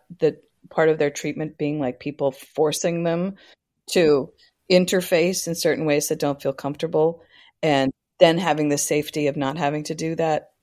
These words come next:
and they can kinda come back. So that was my pandemic year. My, my manager forced me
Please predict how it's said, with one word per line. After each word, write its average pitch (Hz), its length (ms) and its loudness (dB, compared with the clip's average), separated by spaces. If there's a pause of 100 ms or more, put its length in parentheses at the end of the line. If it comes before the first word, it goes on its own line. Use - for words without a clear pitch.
(120)
and 139 160 -4
they 135 80 0
can 143 160 -14
kinda 139 220 -8
come 139 220 -6
back. 135 400 -2
So - 260 -8 (600)
that 180 300 4
was 160 260 4
my 139 360 0 (160)
pandemic 131 500 -4
year. 131 140 -2
My, 131 300 -4
my 135 120 -4
manager 139 440 -2
forced - 640 0
me 143 380 -6